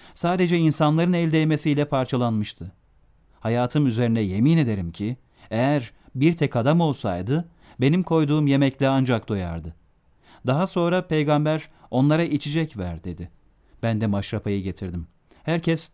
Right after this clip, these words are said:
doyana dek içti. Halbuki o kaptaki sütü bir tek kişi bitirebilirdi.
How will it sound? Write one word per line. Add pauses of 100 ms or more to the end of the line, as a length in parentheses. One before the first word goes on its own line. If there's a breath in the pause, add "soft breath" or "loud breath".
doyana
dek
içti. (880 soft breath)
Halbuki
o
kaptaki
sütü (160)
bir
tek
kişi
bitirebilirdi.